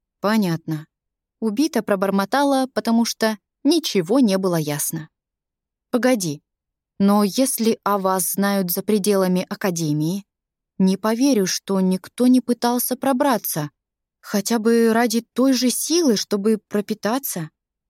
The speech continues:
«Нет, в Академию так просто не попасть. Территорию окружает завеса. Она бы и нас не пропустила просто так. Либо ты с силой,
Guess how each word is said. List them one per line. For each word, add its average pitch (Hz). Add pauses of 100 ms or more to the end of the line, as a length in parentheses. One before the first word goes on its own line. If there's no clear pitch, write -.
(480)
«Нет, 202 (160)
в 160
Академию 233
так 277
просто 233
не 185
попасть. 165 (580)
Территорию 185
окружает 180
завеса. 170 (640)
Она 330
бы 285
и 269
нас 285
не 226
пропустила 170
просто 160
так. 165 (720)
Либо 185
ты 175
с -
силой, 240